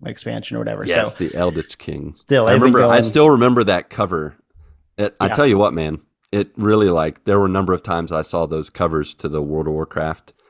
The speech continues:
Speaker 2: expansions. I was like, "Maybe I should play this game." But it's just like Hearthstone. Like, I know it would not be good for my health to play that game. So
Speaker 1: Oh, it's not.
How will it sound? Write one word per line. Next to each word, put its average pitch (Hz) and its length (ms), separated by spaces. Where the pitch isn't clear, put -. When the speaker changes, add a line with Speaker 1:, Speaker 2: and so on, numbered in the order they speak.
Speaker 2:
expansions. 98 680
I 92 40
was 82 100
like, 78 160
"Maybe 139 260
I 127 60
should - 220
play 76 200
this 71 200
game." 73 280
But 90 180
it's 131 100
just 160 160
like 131 160
Hearthstone. 95 500
Like, 82 240
I 98 120
know 98 240
it 95 100
would 87 140
not 92 200
be 87 100
good 85 200
for 90 100
my 78 140
health 78 320
to - 140
play 76 220
that 71 200
game. 73 260
So 76 400
Speaker 1:
Oh, 135 100
it's 120 200
not. 98 240